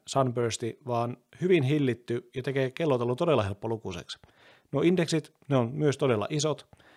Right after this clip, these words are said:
Ja sitten tuolla löytyy salpallinen muoto, mikä hohtaa pimeässä. Elikkä todella kiva kokonaisuus. Mä ite tykkään yleensä ottaen ihan tämmöisestä faux-patinasta, elikkä feikkipatinasta,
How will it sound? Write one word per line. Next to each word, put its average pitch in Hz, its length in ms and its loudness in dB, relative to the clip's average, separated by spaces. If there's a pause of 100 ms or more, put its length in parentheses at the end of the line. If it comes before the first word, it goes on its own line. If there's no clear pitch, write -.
(140)
Ja 196 80 0
sitten 190 260 0
tuolla 156 220 4
löytyy 143 320 4
salpallinen 127 500 2
muoto, 113 380 0 (260)
mikä 117 360 -4 (300)
hohtaa 117 340 -2
pimeässä. 92 520 -4 (200)
Elikkä 110 360 -6 (340)
todella 180 300 0
kiva 117 220 -2
kokonaisuus. 82 640 -6 (640)
Mä 208 80 0
ite - 180 2
tykkään 131 500 0 (260)
yleensä 127 300 4
ottaen 113 540 -4
ihan 117 220 -2
tämmöisestä 107 680 -4 (300)
faux-patinasta, 110 840 -2 (180)
elikkä 104 360 -6 (140)
feikkipatinasta, 117 840 -4